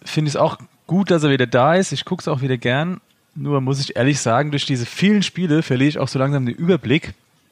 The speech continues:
wann, gegen wen, welcher Spieltag, äh, keine Ahnung. Und wo du gerade gesagt hast, die fehlende Stimmung, Rico.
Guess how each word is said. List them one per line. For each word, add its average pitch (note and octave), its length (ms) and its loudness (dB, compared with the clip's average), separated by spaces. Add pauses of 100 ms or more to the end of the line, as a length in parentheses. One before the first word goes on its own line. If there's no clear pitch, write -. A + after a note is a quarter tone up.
(800)
wann, D#3+ 420 0
gegen C3+ 300 2
wen, D#3+ 460 2
welcher C3 220 2
Spieltag, E3 840 0
äh, C3 500 0 (720)
keine B2+ 280 0
Ahnung. D#3 400 2 (600)
Und G3 280 2 (460)
wo C3 160 2
du B2+ 100 -2
gerade C#3+ 320 4
gesagt C3 340 2
hast, C3 200 -2
die A#2+ 40 -4
fehlende C3 340 0
Stimmung, E3 360 0
Rico. A#2+ 400 0